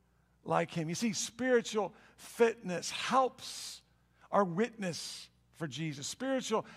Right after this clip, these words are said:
fitness helps us to do good works for Jesus. Spiritual fitness helps us to live for Jesus and love like Jesus. Spiritual fitness happens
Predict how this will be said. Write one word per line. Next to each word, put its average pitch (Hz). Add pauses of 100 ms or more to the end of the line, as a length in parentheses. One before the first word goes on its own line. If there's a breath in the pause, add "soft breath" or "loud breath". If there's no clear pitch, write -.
fitness 240
helps 240
us 226
to 220
do 214
good 208
works 220
for 240
Jesus. 180
Spiritual 254
fitness 240
helps 254
us 240
to 226 (220 loud breath)
live 233
for 226
Jesus 180
and 208
love 233 (220 loud breath)
like 247
Jesus. 185 (260 loud breath)
Spiritual 285
fitness 240
happens 285